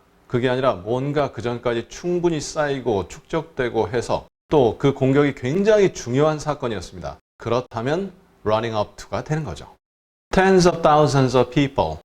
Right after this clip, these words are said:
came to D C in the days leading up to the inauguration. 수천 명이 다시 그게 곱하기 또 십, 거기다 S가 붙었으니까 수만 명이죠. 수만 명의 사람들이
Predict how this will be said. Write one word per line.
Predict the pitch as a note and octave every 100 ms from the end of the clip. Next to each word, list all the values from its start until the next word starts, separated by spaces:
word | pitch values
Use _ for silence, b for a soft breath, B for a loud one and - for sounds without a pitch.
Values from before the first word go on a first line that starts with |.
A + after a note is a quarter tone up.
| -
came | - D3+ D#3+ D3
to | D3+
D | A#2 A#2 G2+
C | - A2+ D#2 D2 -
in | A#2+
the | B2
days | G#2 C3+ D#3+ - _ -
leading | A#2+ B2+ C3+
up | B2+ -
to | B2
the | A2 G#2
inauguration. | G2+ G2+ G2 G2+ E2+ D2 C2+ - _ _ _ _
수천 | - - F#3 F#3 - F#3
명이 | E3 E3
다시 | D3 G#2 - B2+
그게 | G#2 G#2 B2 C3+ B2 _
곱하기 | - A2+ - C3 B2 C3 B2 - -
또 | C3+ F#2
십, | - - F3+ _ _
거기다 | A2 A2 G2
S가 | F2+ A#2 F#2+
붙었으니까 | F#2+ - F#2 E2+ A#2+ F2 - _
수만 | - - - A2+ B2+
명이죠. | A2 D2 C#2+ C2 _ _ _ _
수만 | - - B2 B2
명의 | A#2+ A#2 G#2+
사람들이 | A2 G2+ F2+ F2 B2 D2